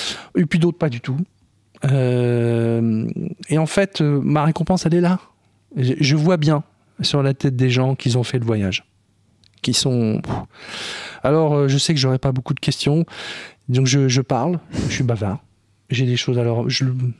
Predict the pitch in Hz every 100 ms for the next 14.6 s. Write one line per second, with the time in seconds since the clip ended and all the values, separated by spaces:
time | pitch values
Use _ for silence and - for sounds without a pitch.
0 | _ _ - - 127 147 143 135 147 -
1 | 135 139 135 117 110 _ _ _ _ -
2 | 135 117 110 127 131 - 113 117 151 117
3 | 135 - - - - - 139 139 139 131
4 | 139 156 160 180 - 170 185 160 143 139
5 | - 143 151 131 131 165 156 127 123 120
6 | 123 135 - - 143 151 123 120 120 117
7 | 117 - 156 - 170 147 151 139 - 135
8 | 208 180 123 - 127 131 143 143 143 139
9 | 240 175 - 139 135 135 143 202 226 170
10 | 147 - 139 - 139 143 139 131 131 127
11 | - - - - 147 170 - 160 160 170
12 | 180 196 139 - 202 196 147 135 139 -
13 | 185 - 147 135 - 180 - 147 - 147
14 | 160 143 123 127 131 107